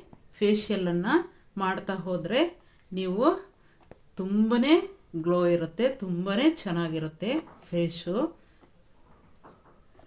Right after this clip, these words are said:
ಐವತ್ತು ವರ್ಷದವರು ಕೂಡ ಇಪ್ಪತ್ತು ವರ್ಷದವ್ರ ಕ-, ಥರ ಕಾಣಿಸುತ್ತಾರೆ. ಅರವತ್ತು ವರ್ಷದವರು ಮೂವತ್ತೈದು, ನಲವತ್ತು ವರ್ಷದವ್ರ ಥರ ಕಾಣಿಸುತ್ತಾರೆ ಫ್ರೆಂಡ್ಸ್.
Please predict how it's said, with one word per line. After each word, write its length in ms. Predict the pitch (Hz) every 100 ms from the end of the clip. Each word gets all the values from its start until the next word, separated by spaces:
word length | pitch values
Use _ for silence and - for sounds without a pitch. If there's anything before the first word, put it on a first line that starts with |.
| _
ಐವತ್ತು 520 | 180 196 254 294 - 208
ವರ್ಷದವರು 560 | 180 180 185 175 175
ಕೂಡ 260 | 175 - 214 170 180 185 - _ 190
ಇಪ್ಪತ್ತು 460 | 185 - 247 -
ವರ್ಷದವ್ರ 500 | 185 175 175 170 170
ಕ-, 160 | 170 175 175 170
ಥರ 200 | 165 185 180 196
ಕಾಣಿಸುತ್ತಾರೆ. 760 | 180 170 170 175 - 170 170 233 320 - - -
ಅರವತ್ತು 500 | 196 196 226 269 269 196
ವರ್ಷದವರು 640 | 175 175 175 170 170 202 330 - - _
ಮೂವತ್ತೈದು, 640 | 175 208 220 220 196 185 180
ನಲವತ್ತು 460 | 175 175 175 175
ವರ್ಷದವ್ರ 460 | 160 156 180 165 165
ಥರ 220 | 160 170 185 311 339 - _
ಕಾಣಿಸುತ್ತಾರೆ 680 | - 180 160 160 170 165 160
ಫ್ರೆಂಡ್ಸ್. 440 | 156 - 208 311